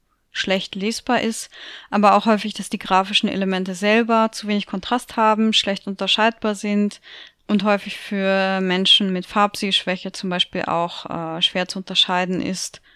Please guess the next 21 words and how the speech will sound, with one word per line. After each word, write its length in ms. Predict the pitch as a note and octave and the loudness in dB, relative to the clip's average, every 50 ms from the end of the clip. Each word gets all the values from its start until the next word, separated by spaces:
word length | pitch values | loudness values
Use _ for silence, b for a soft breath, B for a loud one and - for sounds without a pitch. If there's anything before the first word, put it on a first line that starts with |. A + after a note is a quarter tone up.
| _ _ _ | _ _ _
was 300 | F#3 F#3 F#3+ F#3+ - - | -2 -2 -2 -2 -2 -6
dann 440 | - G3 F3+ F3+ F3+ F#3 F#3 F3 - _ _ _ _ _ _ _ _ _ | -4 -4 -2 -2 -2 -2 -4 -4 -8 _ _ _ _ _ _ _ _ _
zu 160 | - - - F3+ | -14 -14 -6 -4
was 340 | E3+ F3 - - - - _ _ | -4 -4 -4 -8 -14 -14 _ _
gehört 560 | - - F3+ E3+ F3+ E3 E3 - - - - _ _ _ _ _ _ _ _ _ | -20 -18 -14 -12 -10 -8 -10 -10 -12 -14 -20 _ _ _ _ _ _ _ _ _
in 100 | - G3 | -6 -2
der 100 | F3+ F#3 | -2 0
Legende 500 | F3 F3 E3 E3+ E3+ E3+ E3+ E3 E3+ E3 | -2 -2 -4 -4 -2 -2 -2 -4 -4 -6
und 260 | - E3+ F3 E3+ - - | -6 -8 -8 -8 -8 -8
in 160 | - F3 E3+ | -8 -8 -8
der 160 | E3 E3+ E3+ | -8 -10 -12
Visualisierung. 880 | E3+ E3+ - - F3 D#3+ E3+ E3+ - - E3+ E3+ E3 D#3+ E3 E3 E3+ - _ - _ _ _ B B B B B B B B B B B B _ | -14 -14 -10 -10 -8 -8 -10 -12 -12 -12 -12 -12 -10 -10 -8 -8 -10 -10 _ -20 _ _ _ B B B B B B B B B B B B _
Und 300 | A3+ A3+ A3+ A3+ A3 A3 | 4 6 6 6 6 4
deswegen, 400 | A3 A3 - A#3+ A#3 A3 A3 G#3 | 2 0 2 2 4 4 6 6
da 140 | G3+ F#3+ | 6 4
ist 100 | G#3 - | 4 2
es 100 | G#3+ G#3 | -2 -2
natürlich 340 | - G#3+ G3 - A3 G#3 G#3 | -2 -2 0 0 0 -2 0
dann 160 | - G#3 F#3 | -2 -2 0
auch 280 | - - F#3 F#3 - - | 2 2 0 0 2 2
wichtig, 500 | C4+ C#4 - - - G#3+ G#3+ - - - | 2 2 2 0 -2 -2 -2 -2 -6 -8